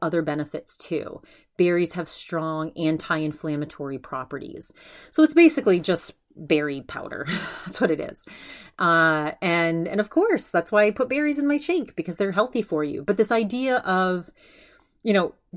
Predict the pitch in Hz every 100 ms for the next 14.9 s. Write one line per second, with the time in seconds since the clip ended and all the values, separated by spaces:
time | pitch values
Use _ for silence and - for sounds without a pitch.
0 | - 240 277 277 - 202 185 170 180 170
1 | 202 208 156 202 - 214 190 - - -
2 | - 156 - - - _ _ _ _ _
3 | _ _ _ - 226 196 185 175 170 -
4 | - _ - 214 233 247 - 190 180 175
5 | 165 - 202 208 233 247 226 - 185 180
6 | 175 175 175 165 165 160 165 165 - 185
7 | 170 160 151 170 156 143 - 160 143 143
8 | 127 - - - - _ _ 196 214 -
9 | 262 311 403 330 - 180 175 196 185 185
10 | 180 190 180 170 180 - 170 - - 170
11 | 165 165 170 - - _ - 226 247 233
12 | 226 302 302 302 254 208 196 196 - 208
13 | 277 240 196 190 185 185 180 156 170 165
14 | 160 - 160 160 - 147 143 139